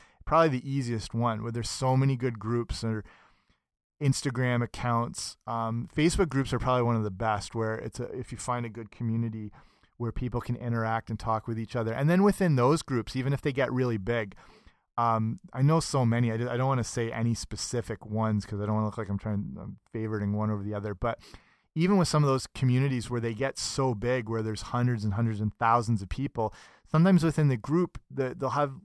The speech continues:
people that kind of start their own groups and branch off, and then they, you know, connect through emails or texts or whatever, um, to have more of a little, um, what do they call that? Like, satellite group,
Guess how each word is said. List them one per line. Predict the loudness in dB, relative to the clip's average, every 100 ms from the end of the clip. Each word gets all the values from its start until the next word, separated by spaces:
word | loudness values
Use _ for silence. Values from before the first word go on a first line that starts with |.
| -8
people | -4 -2 0 0
that | 0 -4
kind | -2 -2
of | -2 -6 _ _ _
start | -2 -2 2
their | 4
own | 6 4 2
groups | -2 -2 0
and | 0 0
branch | 0 -2 2
off, | 4 4 2
and | 0
then | 2
they, | 0 -2 -8 _ -2
you | 0
know, | 0
connect | -2 -4 -4 -4
through | -6 -4 -4
emails | -2 0 2 2 0 -2
or |
texts | -4 -4 -4 -2
or | -2
whatever, | 0 0 -2 -2 -4 -6 -16 _ _ _ _ -4
um, | 0 0 0 -4
to | -6 -4 -4
have | -2 0
more | 2 2
of | 2
a | 0
little, | 0 0 0 -2 -2
um, | -4 -2 -2 -4 -6
what | -6
do | -6
they |
call | -4 -4 -2
that? | -4
Like, | -6 -6
satellite | -2 2 4 4 2 -2 -8
group, | -10 -12 -12